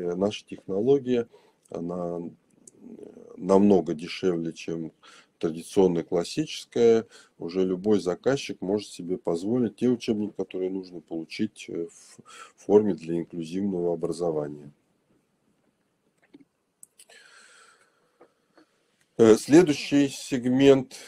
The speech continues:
э, песочницы — цифровые карты. Э, это мы уже перешли к таким иллюстративным, но тоже очень, э, обра-, наукоёмким элементам. Да, вы знаете, цифровые карты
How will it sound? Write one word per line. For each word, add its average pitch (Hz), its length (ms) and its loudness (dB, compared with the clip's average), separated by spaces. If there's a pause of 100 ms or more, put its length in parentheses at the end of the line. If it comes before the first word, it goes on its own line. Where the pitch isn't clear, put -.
(120)
э, 117 480 2 (420)
песочницы — 117 640 -4
цифровые 107 560 0
карты. - 580 -4 (540)
Э, 90 120 -16 (200)
это 101 220 -2
мы 104 200 6
уже 95 240 0
перешли 95 600 -4
к - 60 -20
таким 87 420 -6
иллюстративным, 92 1120 -2 (380)
но 87 240 -8
тоже 92 320 -2
очень, 87 680 -4
э, 82 260 -4 (120)
обра-, 85 320 -4 (420)
наукоёмким 90 1160 2
элементам. 101 760 0
Да, 95 200 2
вы 90 100 -4
знаете, 101 560 -2 (200)
цифровые 92 480 -2
карты - 300 0